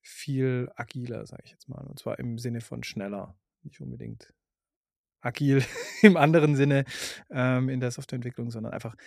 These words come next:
ähm, man, man kann viel besser reagieren. Wir haben die Möglichkeit, dass diese Anwendungsfälle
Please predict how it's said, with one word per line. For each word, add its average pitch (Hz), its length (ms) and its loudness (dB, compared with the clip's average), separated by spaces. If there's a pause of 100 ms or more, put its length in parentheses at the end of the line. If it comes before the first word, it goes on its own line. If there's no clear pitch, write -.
(320)
ähm, 117 260 -6
man, 117 160 -6
man 123 120 -4
kann 143 160 -2
viel 139 120 -2
besser 117 300 -2
reagieren. 113 600 -8 (240)
Wir 120 160 -6
haben 139 140 -2
die 139 60 -2
Möglichkeit, 139 560 -4
dass 131 180 -8
diese 120 320 -8
Anwendungsfälle 147 1080 -4